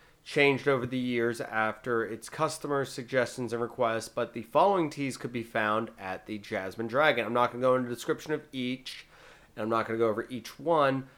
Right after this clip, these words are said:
but there is a Metal Brew, a White Lotus Tile, Bender Tea, uh, Appa Blend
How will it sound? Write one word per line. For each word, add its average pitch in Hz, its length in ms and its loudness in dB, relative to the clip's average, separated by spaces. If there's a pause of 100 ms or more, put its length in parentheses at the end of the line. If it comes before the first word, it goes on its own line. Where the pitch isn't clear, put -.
(280)
but 104 420 0
there 110 220 2
is 104 280 -4
a 104 180 0
Metal 104 380 2
Brew, 120 600 2 (640)
a 107 100 0
White 113 440 4
Lotus 110 420 0
Tile, 113 580 2 (500)
Bender 160 640 6
Tea, 110 600 -6 (680)
uh, 120 640 8 (1300)
Appa 143 420 6
Blend 135 760 4